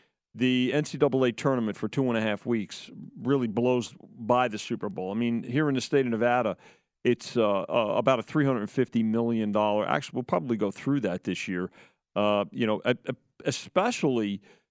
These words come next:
considering, uh, the, uh, the second round, uh, matchup, the, uh, Sweet sixteen, we've got one of those, uh, regionals here this year.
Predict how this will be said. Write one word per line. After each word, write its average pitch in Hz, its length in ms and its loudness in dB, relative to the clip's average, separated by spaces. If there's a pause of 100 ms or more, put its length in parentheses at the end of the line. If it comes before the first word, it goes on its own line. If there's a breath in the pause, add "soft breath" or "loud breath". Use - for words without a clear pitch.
considering, 123 840 0
uh, 110 320 -2
the, 113 320 0
uh, 107 80 2
the 110 80 -6
second 147 300 -2
round, 117 400 0
uh, 90 80 -6
matchup, 117 440 -2
the, 110 200 0
uh, 104 40 2
Sweet 139 280 -2
sixteen, 131 520 -2
we've 131 180 2
got 127 240 2
one 131 220 0
of 131 80 2
those, 117 420 0
uh, 107 80 -2
regionals 107 600 -4
here 156 260 0
this 95 280 -6
year. 85 200 -6